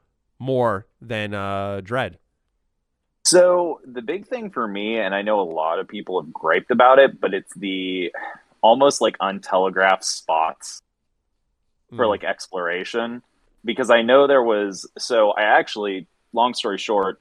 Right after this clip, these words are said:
Speaker 2: when I switched over to my Switch oled, I had to completely restart Metroid Dread Over. And I replayed pretty much all the way up through the second boss last night, right where,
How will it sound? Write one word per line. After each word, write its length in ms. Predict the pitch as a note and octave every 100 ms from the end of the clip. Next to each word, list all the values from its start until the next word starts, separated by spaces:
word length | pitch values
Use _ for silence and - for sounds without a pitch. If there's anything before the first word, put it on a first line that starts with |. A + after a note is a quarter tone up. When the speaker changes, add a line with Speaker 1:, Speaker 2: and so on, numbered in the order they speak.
| _
Speaker 2:
when 160 | - G#2
I 40 |
switched 320 | F#2+ - A#2+ B2
over 140 | G#2+
to 60 | G2
my 100 | -
Switch 280 | - F#2+ -
oled, 300 | A2 G#2+ F#2
I 80 |
had 100 | G2
to 60 | F2+
completely 460 | F#2+ F#2 B2 A#2 G2+
restart 480 | F#2+ F#2+ - E2+
Metroid 360 | F2+ E2+ F2+ F2
Dread 200 | E2+ E2
Over. 400 | D2 C#2+ D2+ D2+ _ _ _ _ _ _ -
And 760 | G2+ G2 F#2+ F#2 F2+ F2+ E2+ - _ _ _ _ _ -
I 60 |
replayed 800 | G#2+ A2 C3 - A#2 A#2 G#2+ G2+ F#2+ _ _
pretty 180 | - C4+
much 200 | G#3+ E3+ -
all 160 | B2 C3
the 60 |
way 140 | B2+ B2
up 140 | A2+
through 240 | _ A2+ G#2
the 100 | F2+
second 960 | - - A2+ A#2+ - _ _ - E3+ - -
boss 560 | D#3+ E3+ F#3+ - -
last 300 | C#3+ C#3 C#3+
night, 320 | D#3+ D#3 E3+ - _ _ _ _ _ _ _ _ _ _
right 180 | A#2 B2
where, 240 | A2+ A2+